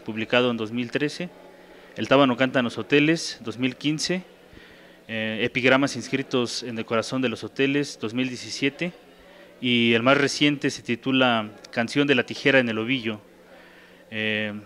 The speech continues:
publicado por la uceba, una universidad del Valle del Cauca, Colombia. Me inspira básicamente la, la tradición de la poesía, eh,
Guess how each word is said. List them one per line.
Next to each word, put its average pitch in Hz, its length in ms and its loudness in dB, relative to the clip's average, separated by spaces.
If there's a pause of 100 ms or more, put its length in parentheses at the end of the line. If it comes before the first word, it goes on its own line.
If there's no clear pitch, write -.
(800)
publicado 120 600 2
por 104 400 -6
la 107 100 0
uceba, 110 500 -2
una 127 120 -2
universidad 117 560 -2
del 107 340 -6
Valle 117 160 2
del 107 160 -2
Cauca, 117 420 0
Colombia. 110 420 -4 (360)
Me 127 60 -8
inspira 139 340 4
básicamente 123 840 0 (140)
la, 107 380 -6 (220)
la 117 140 -8
tradición 135 560 0
de 131 80 2
la 117 120 2
poesía, 123 480 0 (720)
eh, 110 580 -4